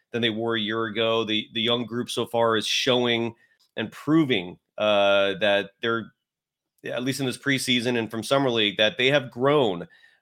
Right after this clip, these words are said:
uh, from their rookie campaigns or from their, uh, second year campaigns. James Wiseman is still practically a rookie.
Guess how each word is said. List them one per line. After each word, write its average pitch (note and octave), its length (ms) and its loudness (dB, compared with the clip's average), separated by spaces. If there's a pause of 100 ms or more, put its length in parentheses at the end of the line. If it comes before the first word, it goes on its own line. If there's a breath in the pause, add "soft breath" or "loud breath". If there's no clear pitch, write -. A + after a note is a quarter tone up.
uh, G#2 140 2
from A#2 180 -4
their A2 80 0
rookie A2+ 260 -6
campaigns A2 680 -2
or G#2 80 -8
from A2 160 -8
their, G#2+ 360 -2
uh, G#2 160 -2
second A2+ 380 -2
year G#2+ 140 -4
campaigns. G#2+ 520 0
James C3+ 240 0
Wiseman A#2+ 440 2
is G#2 100 -2
still G2+ 160 -8
practically A2+ 640 -6
a G#2+ 80 0
rookie. G#2+ 480 -2